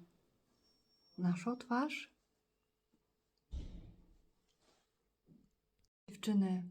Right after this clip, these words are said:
teraz, dziewczyny, bierzemy sobie znowu cień. Delikatnie pracujemy z nim na pędzlem, pędzlem do konturowania. Delikatnie sobie podkonturujemy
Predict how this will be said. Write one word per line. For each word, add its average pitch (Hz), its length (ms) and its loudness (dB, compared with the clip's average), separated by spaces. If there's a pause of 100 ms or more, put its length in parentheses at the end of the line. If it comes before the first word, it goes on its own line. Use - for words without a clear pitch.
teraz, 226 200 2
dziewczyny, 214 320 0
bierzemy 202 320 4
sobie 190 280 0 (320)
znowu 233 340 6
cień. 247 300 4 (760)
Delikatnie 202 800 2 (160)
pracujemy 202 680 2
z 185 80 -2
nim 185 200 4
na 180 120 2
pędzlem, 185 760 2 (280)
pędzlem 208 340 4
do 214 120 2
konturowania. 202 840 0 (680)
Delikatnie 208 680 2
sobie 180 320 -2
podkonturujemy 185 1400 0